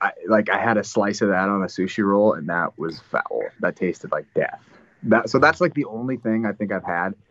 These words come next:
in my life where I was like, "I'll never eat that again." So, no. So nothing like that in Korea.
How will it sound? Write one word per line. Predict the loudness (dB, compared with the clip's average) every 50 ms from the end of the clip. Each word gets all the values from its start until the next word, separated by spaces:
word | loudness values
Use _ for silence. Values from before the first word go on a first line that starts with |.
| -20 _ _
in | 0 2
my | 2 2
life | 2 0 -2 -2 -2 -2 -2
where | -4 -4
I | -4
was | -4 -6
like, | -6 -8 -8 _ -4
"I'll | -2 -2
never | -2 -4 -6 -6 -6
eat | -6 -4 -4
that | -4 -4
again." | -4 -2 -2 -2 -2 -2 -6 -10 -14 -18 -20 -20 -20 -20 -20 _ _ _ _ _ _ _ _ -2
So, | 0 0 0 -2 -4 -8 -16 -20 _ -2 4
no. | 6 6 6 6 4 2 2
So | 2 2
nothing | 4 2 2 2 0 0 0
like | 0 2
that | 2 2 0
in | 0
Korea. | -2 -2 0 0 0 -2